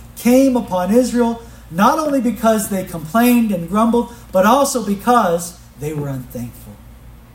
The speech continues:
And you see, they go hand in hand with one another, don't they? There's no such thing as a grumbling yet thankful spirit. They are in opposition to each other. And so these fiery serpents, they,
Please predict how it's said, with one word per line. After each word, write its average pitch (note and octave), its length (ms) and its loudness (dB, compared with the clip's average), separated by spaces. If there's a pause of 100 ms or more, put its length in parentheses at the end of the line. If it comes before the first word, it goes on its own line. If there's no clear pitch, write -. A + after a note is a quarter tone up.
(260)
And E3 100 -12
you D3+ 60 -10
see, G3+ 140 -6
they F3+ 160 -8
go F3+ 160 -2
hand F#3 280 -8
in E3+ 120 -8
hand F3 320 -6 (340)
with E3+ 160 -10
one E3 160 -10
another, D3+ 240 -12
don't F3 320 -12
they? D#3+ 160 -16 (800)
There's F3+ 200 -4
no G#3 140 0
such G3 280 -4
thing A3+ 220 -2
as F#3+ 140 -2
a F3+ 80 -2
grumbling G3 560 -2
yet F#3 200 -4
thankful G#3 380 -6
spirit. A#3+ 480 -8 (680)
They F3+ 160 -2
are G#3+ 220 2
in G#3 80 0
opposition A3+ 760 -2
to G3+ 160 -4
each G3 160 -12
other. D#3 260 -10 (1080)
And G3+ 100 -2
so G3 400 -2
these G3+ 300 0
fiery B3 420 4
serpents, A#3+ 480 0
they, F#3+ 240 -8